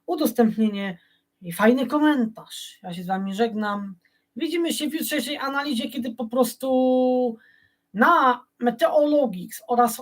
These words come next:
Ułom będą łapały po prostu, nie, Ułom nie, ale ma-, na Meteorologics większość modeli już będzie łapała termin do Wielkanocy. Dobranoc, widzowie. Widzimy się wkrótce.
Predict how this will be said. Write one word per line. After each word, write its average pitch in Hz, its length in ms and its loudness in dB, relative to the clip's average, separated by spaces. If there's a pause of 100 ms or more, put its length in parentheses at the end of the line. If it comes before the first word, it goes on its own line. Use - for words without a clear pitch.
(100)
Ułom 233 520 2
będą 226 400 0
łapały 254 580 4
po 226 100 -8
prostu, 220 420 -4
nie, 240 200 0
Ułom 240 300 0
nie, 214 280 0
ale 220 220 0
ma-, 254 140 -4
na 254 180 -4
Meteorologics 262 760 -2
większość 240 380 -6
modeli 240 300 -2
już 233 100 -2
będzie 226 240 -2
łapała 226 380 2
termin 220 320 -2
do 214 100 -10
Wielkanocy. 180 680 -10 (840)
Dobranoc, 233 460 4
widzowie. 220 520 0 (880)
Widzimy 175 280 -8
się 175 200 -8
wkrótce. 226 800 -4